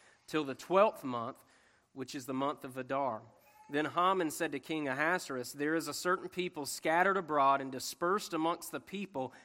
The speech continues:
in all the provinces of your kingdom. Their laws are different from those of every other people, and they do not keep the king's laws, so that it's not to the king's profit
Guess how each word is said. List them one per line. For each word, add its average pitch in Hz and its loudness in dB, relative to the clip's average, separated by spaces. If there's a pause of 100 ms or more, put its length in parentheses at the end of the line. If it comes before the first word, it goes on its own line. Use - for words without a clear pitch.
in 143 0
all 151 6
the 139 -4
provinces 165 4
of 127 -10
your 127 -4
kingdom. 180 0 (440)
Their 151 4
laws 160 8
are 156 4
different 147 2
from 156 0
those 156 2
of 151 -2
every 170 4
other 233 6
people, 147 -4
and 151 0
they 151 2
do 170 2
not 214 4
keep 143 -4 (320)
the 151 -4
king's 233 4
laws, 131 -4 (200)
so 170 2
that 165 2
it's 165 0
not 202 6
to 247 -2
the 208 0
king's 214 -2
profit - 6